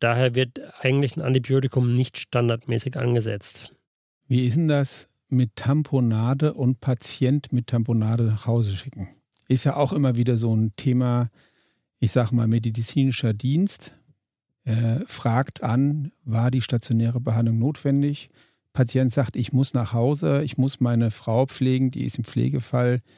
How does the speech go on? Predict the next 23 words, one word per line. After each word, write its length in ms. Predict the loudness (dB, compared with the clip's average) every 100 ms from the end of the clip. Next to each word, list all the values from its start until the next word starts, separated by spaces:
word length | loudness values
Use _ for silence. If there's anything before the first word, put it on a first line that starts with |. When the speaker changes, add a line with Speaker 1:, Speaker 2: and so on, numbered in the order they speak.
| _ _ _
Speaker 2:
können 200 | 0 2
Sie 140 | 2
mir 160 | 2 2
nicht 280 | 0 -2 -2
Tamponade 640 | 0 0 0 0 2 0
einlegen 640 | 0 2 2 2 0 0 -2
und 120 | -4
ich 120 | -4
komme 180 | 0 0
nach 140 | 0
zwei 240 | -4 -4 -2
Tagen 300 | 0 0 0
wieder. 280 | -2 -4 -6 _ -6
Speaker 1:
Hochbrisant 880 | 0 0 0 -2 0 2 2 0 -2
und 220 | -2 0
sehr, 200 | 2 2
sehr 140 | 0
politisch. 720 | 0 0 0 2 0 0 -4 -12 _ _ -2
Speaker 2:
<laughs> 60 | -2 -2 -2
Ich 140 | 0 2
weiß. 360 | 2 2 2
Speaker 1:
<laughs> 720 | 2 2 0 0 0 2 0 0 -6 -8 -16 -6 0
Ähm, 680 | 2 2 2 2 2 0